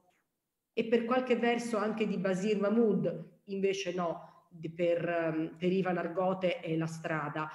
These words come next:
Però diciamo nella maggior parte dei lavori la casa ha avuto un ruolo principale, un ruolo determinante, perché la casa effettivamente,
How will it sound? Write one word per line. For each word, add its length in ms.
Però 120
diciamo 280
nella 180
maggior 400
parte 380
dei 140
lavori 680
la 200
casa 580
ha 60
avuto 320
un 60
ruolo 400
principale, 760
un 120
ruolo 800
determinante, 1080
perché 240
la 120
casa 880
effettivamente, 1200